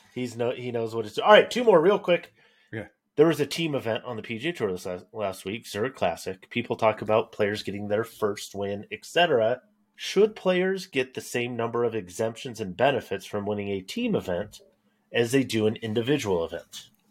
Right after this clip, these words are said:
Speaker 2: I don't know. I don't care.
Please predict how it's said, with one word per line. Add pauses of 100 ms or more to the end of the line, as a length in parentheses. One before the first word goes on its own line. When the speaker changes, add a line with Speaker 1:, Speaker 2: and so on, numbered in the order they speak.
(120)
Speaker 2:
I
don't
know.
I
don't
care.